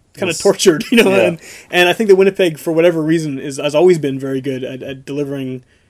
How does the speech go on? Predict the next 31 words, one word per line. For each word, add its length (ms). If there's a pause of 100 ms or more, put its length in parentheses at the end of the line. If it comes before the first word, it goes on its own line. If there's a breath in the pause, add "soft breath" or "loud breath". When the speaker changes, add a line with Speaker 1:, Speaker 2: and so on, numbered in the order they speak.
(320)
Speaker 1:
tortured 340 (240)
<laughs> 240
Speaker 2:
Yeah. 60
Speaker 1:
music. 420 (400 loud breath)
And 260
does, 120
Speaker 2:
Yeah. 60 (200)
Speaker 1:
does 140
that, 200
do 60
you 60
think 80
that 100
applies 360
kinda 420
elsewhere 560 (240)
o-, 60
on 240
your 100
releases 360
as 140
well? 200
Is 100
there 160
that 160
kind 120
of 360
dirty 240
Winnipegness? 1000
Speaker 2:
Yeah, 300
absolutely. 680